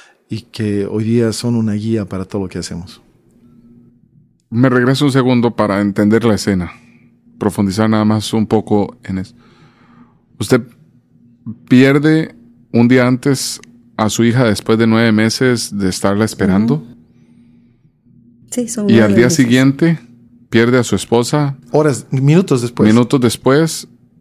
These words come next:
Speaker 2: por lo menos por quince minutos.
Speaker 1: Así es.
Speaker 2: Difícil seguirle creyendo a Dios en esas situaciones.
Speaker 1: Exactamente. Quizás fui entrenado. Yo a los ocho meses que vine al Señor, perdí a mi papá. Y muy nuevo,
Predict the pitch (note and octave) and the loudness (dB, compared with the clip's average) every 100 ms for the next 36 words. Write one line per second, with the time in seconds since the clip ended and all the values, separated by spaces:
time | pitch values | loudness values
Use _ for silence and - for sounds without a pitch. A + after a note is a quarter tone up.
0 | - A2 G#2+ B2+ C#3 A2 F#2+ B2 A2+ G#2+ | -4 0 2 0 0 -4 -2 -2 0 0
1 | G2+ F#2+ - G#2+ F#2+ G2 F2+ - _ - | 0 -2 -8 -12 -8 -8 -10 -16 _ -20
2 | - - _ _ _ _ _ - - _ | -20 -20 _ _ _ _ _ -20 -20 _
3 | _ _ _ - C3 A#2+ D3 C3 G2+ G#2+ | _ _ _ -4 -2 2 2 2 0 2
4 | A2+ A#2 A2+ A2 A2+ G#2+ G#2 G#2+ - G2+ | 2 2 2 2 2 2 2 0 0 -2
5 | G2 G#2 G2+ F#2+ G#2 G2 F#2+ - - _ | -2 -6 -4 -4 -4 -6 -6 -14 -20 _
6 | _ _ _ _ _ _ C3 B2+ - F#3 | _ _ _ _ _ _ -8 -6 -4 -4
7 | F3 D3+ C#3+ C#3 C#3 A#2+ - G#3 B3+ - | -2 -2 0 0 -2 -4 -6 -4 -4 -2
8 | G3+ D#3+ C3+ A#2 B2 C3 A#2 A#2 C3+ C3 | 0 0 0 0 0 0 0 0 0 0
9 | A2 C#3 C3+ B2 A#2+ C3+ - A#2 A2 A#2+ | -2 -2 -2 -2 -2 -4 -4 -2 0 -2
10 | G#2+ - G#2 A2 C#3 - _ _ _ _ | -2 -4 -4 -2 -4 -12 _ _ _ _
11 | _ _ A2+ G#2+ G#2+ G2+ F#2+ C3 A#2 - | _ _ -6 -4 -4 -4 -6 -6 -6 -10
12 | _ _ _ _ _ _ _ _ _ _ | _ _ _ _ _ _ _ _ _ _
13 | A#2 A2+ A#2 B2+ D#3 D3 C3+ C3+ B2+ C#3 | -6 -4 -2 0 2 2 2 0 0 -4